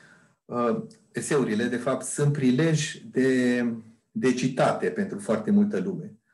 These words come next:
Montaigne este deseori mai mult citat decât citit. Uh, spre deosebire de eseurile care sunt, care se fac acum la școală și pe care tot,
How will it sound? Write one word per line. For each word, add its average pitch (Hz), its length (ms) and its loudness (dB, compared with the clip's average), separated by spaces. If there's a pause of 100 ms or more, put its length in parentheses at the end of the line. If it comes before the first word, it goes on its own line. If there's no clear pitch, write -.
(240)
Montaigne 139 500 2
este 151 220 2
deseori 135 540 2
mai 123 140 4
mult 127 320 2
citat 113 500 -2
decât 101 520 -6
citit. - 580 -4 (720)
Uh, 107 180 0
spre 117 240 -2
deosebire 131 720 2
de - 140 0
eseurile 139 580 2
care 110 260 0
sunt, 127 340 -2
care 113 180 0
se 110 120 -4
fac 131 220 -2
acum 120 240 0
la 110 100 2
școală 101 480 -4
și - 120 -8
pe 107 100 -2
care 98 240 -2
tot, 107 300 -2